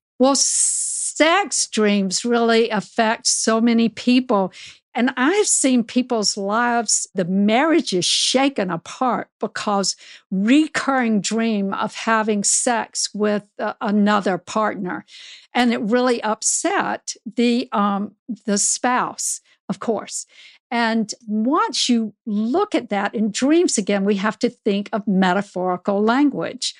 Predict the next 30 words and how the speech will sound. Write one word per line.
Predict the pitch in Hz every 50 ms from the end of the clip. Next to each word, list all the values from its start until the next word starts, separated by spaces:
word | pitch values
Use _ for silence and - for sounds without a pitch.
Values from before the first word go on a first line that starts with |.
| - - - - - - _
So | - - - - - - 285 262 247 247 247 247
as | 254 262 254 240 214 -
an | 240 226
example, | 226 208 - - - - 277 302 339 370 330 - - 170 170 175 180 208 - _ _ _ - - - _ _ _
this | - 196 254 247 - - - - - - _ _
person | - - 262 285 - - 294 277
came | 247 - - 220 233 233 226 208
in | 185 175 185 185 190 -
to | - - 202
me | 196 196 190 180 180 185 190 202 - -
and | 220 202 202 202 202 220 -
had, | - 185 202 233 - 202 - _ _ _ _ -
their | 254 - 226 226
spouse | - - - - 254 240 240 233 214 - -
had | - 208 202
had | 170 151 - 214 214 202 190 185 185 190 _ _ _ _ _ _ _ _ _ _
a | - 214
lot | 208 208 196 196 190
of | 190 175
these | 185 185 175 160 -
dreams. | - - 254 262 247 214 175 - 190 - -
So | - - - 220
then | 202 185 254 262 277 285
we | 269 262 247 233 214 _ _
talked | - - - 247 226 - - - -
to | - 254
the | 240 269
spouse. | 233 - - - - 196 180 165 165 180 202 - - - - _ _ _ -
I | 226 220
asked, | 233 - 254 247 254 226 202 202 208 208 - - _